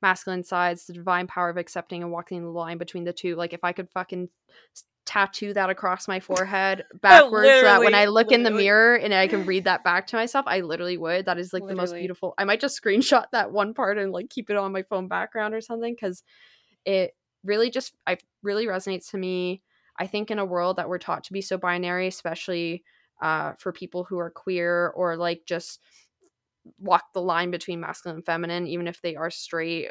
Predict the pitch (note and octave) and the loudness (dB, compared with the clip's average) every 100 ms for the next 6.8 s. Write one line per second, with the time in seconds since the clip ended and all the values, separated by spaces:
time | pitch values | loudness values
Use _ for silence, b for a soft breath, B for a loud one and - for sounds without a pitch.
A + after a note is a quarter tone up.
0 | - F#3+ G3+ G3+ G3 F#3 - F#3 F#3 F#3 | -4 -2 -2 -4 -10 -10 -6 -6 -6 -8
1 | F3 - E3+ - b b b b b b | -10 -8 -10 -10 b b b b b b
2 | _ _ _ _ _ - F#3+ - G#3 G#3+ | _ _ _ _ _ -12 -12 -6 -2 -2
3 | G#3+ - _ _ _ - A#3+ B3+ A#3+ A#3+ | -2 -12 _ _ _ -4 -2 -2 -2 -4
4 | B3 A#3 G#3 E3+ E3 C4 F3 C3 F#3+ F3+ | -4 -4 -4 -2 0 0 0 -4 -6 -4
5 | E3+ F3+ A#3 E3+ E3 - F#3 - F#3 D#3 | -2 0 0 -4 -6 -2 -2 -2 -8 -8
6 | D#3+ F#3+ E3+ F#3 E3+ E3+ F3 F#3 | -8 -8 -8 -8 -10 -10 -8 -10